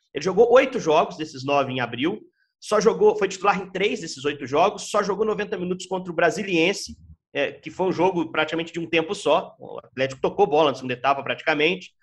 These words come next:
Trezentos e quarenta e seis minutos nesse último mês.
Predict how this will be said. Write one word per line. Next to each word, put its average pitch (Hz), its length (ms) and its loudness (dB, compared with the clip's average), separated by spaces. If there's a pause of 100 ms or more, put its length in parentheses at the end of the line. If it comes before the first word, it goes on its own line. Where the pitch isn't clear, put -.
(380)
Trezentos 202 380 0
e 226 40 -10
quarenta 214 420 2
e 202 60 2
seis 214 340 -2
minutos 180 560 -8
nesse 170 240 -6
último 190 260 -8
mês. 127 380 -6